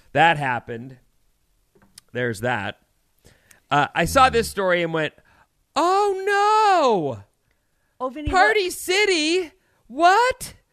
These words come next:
Speaker 1: Wait, where's Party City?" For all the, oh, there they are.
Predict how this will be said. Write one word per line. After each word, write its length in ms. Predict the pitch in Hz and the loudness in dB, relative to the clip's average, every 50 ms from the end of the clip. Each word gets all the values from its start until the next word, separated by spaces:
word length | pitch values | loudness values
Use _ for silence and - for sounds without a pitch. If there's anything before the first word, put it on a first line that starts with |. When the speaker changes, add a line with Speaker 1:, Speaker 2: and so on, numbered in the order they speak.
| _ _ _ _ | _ _ _ _
Speaker 1:
Wait, 320 | - 302 370 370 - - _ _ - - _ - | -12 -10 -10 -10 -12 -18 _ _ -20 -20 _ -14
where's 220 | - 359 381 339 | -10 -10 -10 -8
Party 340 | _ - 359 359 370 349 370 | _ 2 2 2 2 2 -6
City?" 500 | - - 370 392 427 440 415 - - - _ _ _ _ _ _ _ _ _ _ _ | -6 -4 -4 -2 0 -2 -2 -2 -10 -20 _ _ _ _ _ _ _ _ _ _ _
For 140 | 202 214 | -2 0
all 180 | 208 226 254 285 | 2 2 2 2
the, 140 | 269 254 - - _ _ _ - 170 | 0 -2 -4 -6 _ _ _ -10 -6
oh, 120 | 175 160 | -6 -4
there 240 | 151 151 156 165 170 | -2 0 0 0 2
they 160 | 165 170 175 | 2 2 4
are. 380 | 185 202 196 175 156 156 139 | 4 4 4 2 0 -2 -6